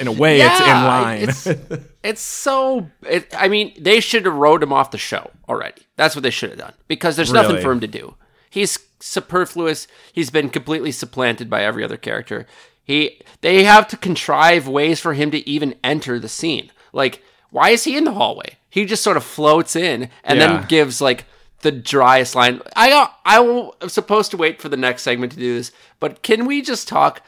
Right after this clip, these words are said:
Speaker 2: There's some ac-, there's, there's some absolutely acquaintance tier small talk going on in this episode.
Speaker 1: <laughs>
Speaker 2: I don't get it at all. Oliver hits Ryan with,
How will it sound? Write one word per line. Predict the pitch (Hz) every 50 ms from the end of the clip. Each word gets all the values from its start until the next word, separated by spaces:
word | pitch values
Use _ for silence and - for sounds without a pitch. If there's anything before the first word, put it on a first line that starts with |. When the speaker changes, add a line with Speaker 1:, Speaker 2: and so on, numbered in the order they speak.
| _ _ _
Speaker 2:
There's | - 208 240 254 -
some | - 349 220 170 - _ -
ac-, | 139 156 175 - - - _ _ _ _
there's, | - 175 190 185 -
there's | - - 214 208 202 -
some | 226 208 - - -
absolutely | 156 175 208 214 - - 220 190 180 165 147 165 160
acquaintance | - 135 - - - 147 147 147 147 - - 143 123 - - -
tier | - - 135 123 123 123
small | 110 - - 127 117 110 110 110
talk | - - 117 113 - -
going | 139 135 131 - 175
on | - - -
in | - -
this | - 440
episode. | - - - 415 - - - - - - - _ - - - - _ _ _ _ _
Speaker 1:
<laughs> | _ _ _ _ _ _ _ _ _ _ -
Speaker 2:
I | 185 220
don't | 262 302 349 392 - -
get | 403 - 370
it | 370
at | 392 403 403
all. | 415 427 453 427 - - - _ _ - - _ - - _ _ _ _ _ -
Oliver | 160 196 226 277 277 269 233 202 185 185 185 175 175 -
hits | - - 208 208 - - 180
Ryan | 180 175 190 196 196 185 175 160
with, | 143 135 131 123 - -